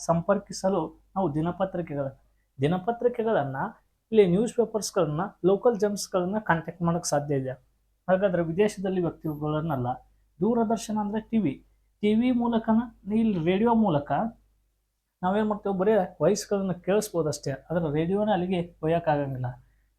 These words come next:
ಇಲ್ಲಿ ಕೃತಕ ಉಪಗ್ರಹಗಳ, ಉಪಗ್ರಹಗಳ ಮೂಲಕ, ಆ, ಜನರನ್ನ ಸಂಪರ್ಕಿಸಲು ಸಾಧ್ಯ ಹೇಗಿದೆ? ಹ್ಮ್? ಗ್ರಹಗಳನ್ನ ಉಡಾವಣೆಗಳನ್ನ ಮಾಡ್ತೇವೆ, ಉಪಗ್ರಹಗಳನ್ನ ಉಡಾವಣೆಗಳನ್ನ ಮಾಡ್ತೇವೆ. ಇದು ಅಲ್ಲ. So I think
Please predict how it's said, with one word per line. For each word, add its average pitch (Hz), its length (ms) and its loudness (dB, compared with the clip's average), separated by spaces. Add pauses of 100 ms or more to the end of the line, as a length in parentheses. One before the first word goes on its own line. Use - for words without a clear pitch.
(140)
ಇಲ್ಲಿ 262 140 -2
ಕೃತಕ 233 360 -2
ಉಪಗ್ರಹಗಳ, 196 540 2
ಉಪಗ್ರಹಗಳ 220 720 2
ಮೂಲಕ, 220 360 2 (720)
ಆ, 147 240 -2
ಜನರನ್ನ 226 400 2
ಸಂಪರ್ಕಿಸಲು 208 640 -2
ಸಾಧ್ಯ 202 380 0
ಹೇಗಿದೆ? 151 320 -4 (420)
ಹ್ಮ್? 320 160 -4 (420)
ಗ್ರಹಗಳನ್ನ 175 540 0 (180)
ಉಡಾವಣೆಗಳನ್ನ 214 600 2
ಮಾಡ್ತೇವೆ, 147 260 0
ಉಪಗ್ರಹಗಳನ್ನ 170 680 -2
ಉಡಾವಣೆಗಳನ್ನ 147 640 0
ಮಾಡ್ತೇವೆ. 208 260 -6
ಇದು 180 140 -2
ಅಲ್ಲ. 151 180 -2 (480)
So 208 180 -4
I - 20 -4
think 269 300 -10